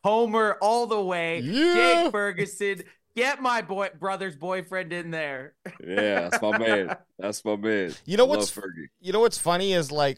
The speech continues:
Speaker 4: Hawkinson is having an amazing season, but he's just on no one's radar.
Speaker 2: <laughs> Yeah.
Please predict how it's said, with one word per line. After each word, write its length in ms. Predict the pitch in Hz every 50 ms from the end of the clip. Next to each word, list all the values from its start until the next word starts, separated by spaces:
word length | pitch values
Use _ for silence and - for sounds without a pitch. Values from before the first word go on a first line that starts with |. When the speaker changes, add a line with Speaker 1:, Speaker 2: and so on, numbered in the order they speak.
| - -
Speaker 4:
Hawkinson 840 | - - 143 165 185 - - 196 196 185 - - 196 202 202 190
is 140 | 170 151 -
having 360 | 147 139 139 143 139 165 156 139
an 140 | 127 127 - - -
amazing 580 | 131 123 127 123 127 139 151 139 139 147 143 123
season, 500 | - - 123 127 131 127 156 165 165 147
but 220 | 120 131 123 -
he's 220 | - 131 135 113 -
just 320 | - - 135 131 - -
on 180 | 139 135 123 117
no 120 | 113 117
one's 280 | 120 123 127 123 107 107
radar. 480 | 107 110 107 113 113 110 107 101 92 95
Speaker 2:
<laughs> 680 | 113 117 - - - 107 98 - - 117 - _ -
Yeah. 180 | 98 95 113